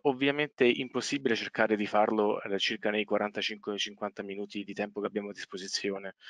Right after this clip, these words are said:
Eh, io avevo pensato inizialmente di fare un, una, proprio un, una spiegazione abbastanza lunga, eh, su cosa sia l'origine della narrazione e come renderla il più facile possibile.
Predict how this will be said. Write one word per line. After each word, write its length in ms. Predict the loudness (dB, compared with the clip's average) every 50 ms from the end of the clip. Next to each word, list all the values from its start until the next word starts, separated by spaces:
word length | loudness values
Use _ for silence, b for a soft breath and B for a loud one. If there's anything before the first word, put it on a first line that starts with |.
| B B B B B B
Eh, 280 | 2 4 4 6 6
io 180 | 6 8 6 6
avevo 320 | 6 4 0 -2 -2 -2
pensato 380 | -2 -2 -2 0 0 0 0 0
inizialmente 500 | -2 -4 -4 -4 -4 -4 -6 -8 -8 -8
di 100 | -8 -2
fare 220 | 0 2 2 2
un, 160 | 0 -4 -8 -10 _ _ _ _ _ _ -12
una, 300 | -6 -2 0 2 2 0 -2 _ _ _ _ _ _ _ _ _ _ _
proprio 240 | 0 0 0 0
un, 440 | -2 -4 -4 -4 -4 -6 -6 -8 -10 -12 _ -20
una 180 | -12 -10 -8
spiegazione 540 | -8 -4 -2 0 0 0 0 0 0 0 -2
abbastanza 480 | 0 0 -2 -2 0 -2 0 0 0 0
lunga, 520 | 0 0 -2 -4 -2 0 2 2 2 0 _ B B B B B B B B _ _ -2
eh, 320 | 0 0 0 -2 -2 -2
su 260 | -2 -2 -4 -4 -4 _
cosa 220 | 0 2 2 2
sia 180 | 4 4 4 4
l'origine 380 | 6 4 2 2 2 2 2
della 160 | 4 4 6
narrazione 480 | 6 6 4 4 4 2 2 2 2 2
e 60 | 0
come 220 | -2 -2 0 2 4
renderla 380 | 4 4 4 4 4 4 4
il 80 | 4 2
più 100 | -2 -4
facile 380 | -2 0 0 0 2 0 0
possibile. 560 | 0 0 -2 -2 -2 -2 -2 -2 -2 -2 -2